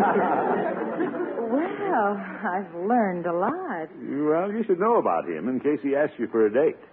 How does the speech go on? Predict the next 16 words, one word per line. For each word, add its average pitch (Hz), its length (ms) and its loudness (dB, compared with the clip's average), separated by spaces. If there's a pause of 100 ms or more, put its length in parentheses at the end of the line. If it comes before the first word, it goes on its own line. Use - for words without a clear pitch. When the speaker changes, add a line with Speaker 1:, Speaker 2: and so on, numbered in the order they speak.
(260)
Speaker 1:
He 233 180 2
has. 196 560 0 (520)
Speaker 2:
He 113 280 4
has? 143 400 4 (480)
Speaker 1:
He 359 120 4
asked 262 280 2
me 285 100 2
the 269 140 -2
first 277 240 0
day 277 200 2
he 285 100 0
ever 285 260 -2
saw 349 240 -2
me. 220 180 -6 (560)
Speaker 2:
You 160 120 4
did? 233 440 4